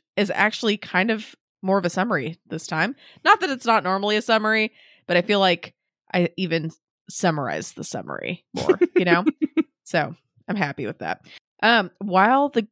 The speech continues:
Speaker 1: group flees, Callan becomes a casualty, <laughs> which is very sad. And that really does, like, that is a summary, you know? There's
Speaker 2: <laughs>
Speaker 1: some
Speaker 2: A
Speaker 1: shit
Speaker 2: lot
Speaker 1: that
Speaker 2: of shit
Speaker 1: happens.
Speaker 2: happened in there. <laughs>
Speaker 1: Yeah, and I'm just like, "Uh, Callan just dies," you know? <laughs>
Speaker 2: Callan's dead.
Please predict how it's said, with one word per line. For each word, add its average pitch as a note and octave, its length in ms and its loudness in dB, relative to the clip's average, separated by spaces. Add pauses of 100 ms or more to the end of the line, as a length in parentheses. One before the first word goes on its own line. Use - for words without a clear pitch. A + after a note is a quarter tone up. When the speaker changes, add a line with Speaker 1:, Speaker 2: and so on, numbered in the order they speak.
Speaker 1:
group G#3+ 280 2 (340)
flees, - 680 -6 (300)
Callan G#3 540 2
becomes E3+ 500 -2
a D#3 80 -4
casualty, D3+ 720 -2 (240)
<laughs> - 160 -20 (680)
which - 140 -10
is F3 80 -4
very C3+ 220 -2
sad. - 360 -6 (200)
And G3+ 120 -2
that G#3+ 180 4
really F#3+ 280 2
does, E3+ 540 -2
like, D#3 400 -2
that G#3+ 180 6
is D#3+ 100 4
a B2 60 -6
summary, C#3+ 680 -2 (220)
you E3 80 -4
know? D#3 220 0 (180)
There's F3 260 -2 (180)
Speaker 2:
<laughs> - 160 -20
Speaker 1:
some - 220 4
Speaker 2:
A - 40 10
Speaker 1:
shit A#3+ 80 6
Speaker 2:
lot A#3+ 100 8
Speaker 1:
that G#4 100 6
Speaker 2:
of E4+ 60 6
shit - 100 2
Speaker 1:
happens. B3+ 200 8
Speaker 2:
happened A#3+ 280 6
in G3+ 160 4
there. G#3 300 4
<laughs> - 40 -18
Speaker 1:
Yeah, G3+ 240 8
and F#3+ 100 2
I'm G#3 60 2
just B3 160 -2
like, A3+ 240 6
"Uh, A#3+ 220 8
Callan F3 320 2
just - 160 -6
dies," D3+ 380 -2
you F3 80 -2
know? D#3+ 100 0 (280)
<laughs> - 280 0
Speaker 2:
Callan's D4 240 2
dead. C4+ 240 4